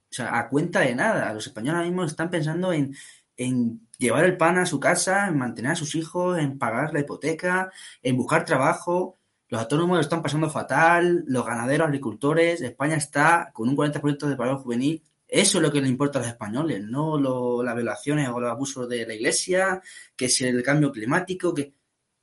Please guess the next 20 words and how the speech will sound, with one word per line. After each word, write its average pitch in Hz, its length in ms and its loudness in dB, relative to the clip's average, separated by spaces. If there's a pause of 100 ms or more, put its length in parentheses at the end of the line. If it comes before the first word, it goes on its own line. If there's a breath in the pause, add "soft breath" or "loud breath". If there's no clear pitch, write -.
(140)
que 123 100 -4
se 120 100 -4
centren 180 300 2
de 190 80 2
una 151 140 4
vez 151 260 4
ya 165 400 8
la 113 80 -6
izquierda 139 580 0
en, 117 380 -4
en 120 220 -8
lo 120 100 -8
que 120 80 -14
de 113 80 -8
verdad 139 240 -2
les 127 100 -4
interesa 123 280 -8
a - 20 -6
los 123 120 -12
españoles 123 500 -6